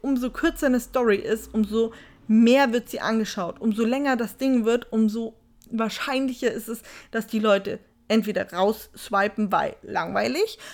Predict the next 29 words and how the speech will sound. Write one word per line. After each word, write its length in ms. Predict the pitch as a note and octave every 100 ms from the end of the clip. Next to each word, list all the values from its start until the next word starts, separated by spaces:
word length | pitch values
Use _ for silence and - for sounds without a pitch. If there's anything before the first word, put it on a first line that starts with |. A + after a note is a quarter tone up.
| - - _ -
rausswipen, 760 | G3 A3 - G3 G3+ G#3+ G3
weil 260 | F3+ E3 -
zu 220 | - - G3
lang, 280 | - C#4+ G4+ A4+ _ - -
rausswipen, 840 | G#3+ A3+ - G#3+ G#3 G#3 G#3+ F#3+
weil 240 | G3+ G#3
sie 100 | G3+
sagen, 420 | G3 F#3+ F#3+ G3+ - - - - _ _ _ _ _ -
"Boah, 120 | G3
ich 120 | G3
hab 140 | G3 -
die 140 | F#3
Zeit 280 | - F#3 F#3+
gar 160 | B3 C#4
nicht 160 | D4
dafür, 260 | D4 C#4+ D#4
mir 120 | C4
das 160 | G#3+ G3
jetzt 220 | - -
alles 280 | E3+ F3+ -
anzugucken." 560 | G#3 C#4 B3+ C#4 -
Ihr 80 | A#3+
müsst 200 | G#3+ -
euch 120 | F#3+
ja 120 | G3 F3+
vorstellen, 640 | - A2+ G#3+ - A#3+ F4 A4 -
jeder 300 | G3+ G3 A#3
Story-Slide, 840 | - - E3 F3+ - - - - - - - - - -
naja, 380 | G3 F#3 F#3+